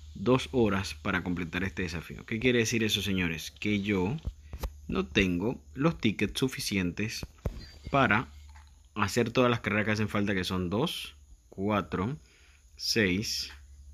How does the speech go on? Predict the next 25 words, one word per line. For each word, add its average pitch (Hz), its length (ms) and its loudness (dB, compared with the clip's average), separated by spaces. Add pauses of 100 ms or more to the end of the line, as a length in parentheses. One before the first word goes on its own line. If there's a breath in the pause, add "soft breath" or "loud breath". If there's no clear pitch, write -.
(800)
ocho, 123 480 0 (920)
diez. 90 680 -2 (960 loud breath)
Eso 160 260 8
quiere 175 200 6
decir 131 640 4 (180)
que 123 320 4
voy 117 280 4
a - 20 2
esperar 98 360 0
el 87 120 -2
siguiente 139 420 2
ticket, 139 420 0
que 110 140 0
como 90 240 2
vieron 98 260 4
me 90 60 2
lo 87 100 2
van 92 140 2
a 104 80 2
dar 90 140 0
en 85 160 0
media 143 320 4
hora. 107 320 2 (880 loud breath)
Y 202 720 0
bueno, 131 280 4